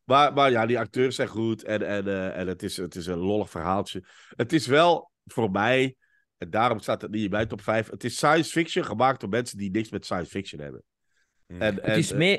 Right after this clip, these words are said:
Speaker 3: surfen op de hype van het
Speaker 1: Ja.
Speaker 3: moment.
Speaker 2: Ja.
Speaker 1: We gaan dat ook doen met een grappige alien. En, en wat
Speaker 3: Ja.
Speaker 1: i-, wat doet hij dan? Wat is het dan? Dat doet er allemaal niet toe. In, in het begin spreekt hij geen Frans. En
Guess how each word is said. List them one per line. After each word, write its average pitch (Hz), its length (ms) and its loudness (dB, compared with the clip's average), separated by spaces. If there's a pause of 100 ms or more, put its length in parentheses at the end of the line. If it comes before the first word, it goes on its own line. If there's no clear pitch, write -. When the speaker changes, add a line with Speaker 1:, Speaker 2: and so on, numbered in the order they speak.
(120)
Speaker 3:
surfen 170 440 -2
op 135 180 0
de 113 100 2
hype 131 300 0
van 135 120 -4
het 127 180 -8
Speaker 1:
Ja. 117 120 4
Speaker 3:
moment. 92 240 -2 (520)
Speaker 2:
Ja. 90 220 -2
Speaker 1:
We 113 80 -2
gaan 170 180 6
dat 156 120 6
ook 170 220 6
doen 170 300 4
met 135 140 2
een 110 60 2
grappige 151 420 -2
alien. 139 560 0
En, 117 320 -2 (340)
en 117 140 -4
wat 127 160 4
Speaker 3:
Ja. 156 60 -2
Speaker 1:
i-, 147 80 4
wat 131 180 2
doet 147 160 2
hij 143 100 -6
dan? 135 240 2
Wat 117 180 0
is 123 120 -2
het 117 80 -10
dan? 104 180 -8
Dat 95 180 -10
doet 131 160 -6
er 131 60 -2
allemaal 123 200 0
niet 117 140 -4
toe. 123 200 -2 (260)
In, 139 160 2
in 139 60 -4
het 143 100 0
begin 139 260 0
spreekt 135 320 -4
hij 110 80 -12
geen 127 220 0
Frans. 135 420 -2
En 113 200 -8